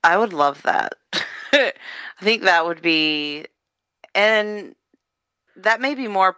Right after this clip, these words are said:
palatable. Like, I mean, it's, it's still, you know, mo-, a little more expensive, but financially for people,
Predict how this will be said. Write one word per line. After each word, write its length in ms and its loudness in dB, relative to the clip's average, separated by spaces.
palatable. 920 -8
Like, 480 -18
I 60 -12
mean, 140 -12
it's, 300 -14
it's 180 -18
still, 600 -10
you 160 -20
know, 260 -16
mo-, 160 -20
a 60 -16
little 180 -16
more 200 -18
expensive, 760 -20
but 280 -14
financially 920 -14
for 240 -12
people, 680 -12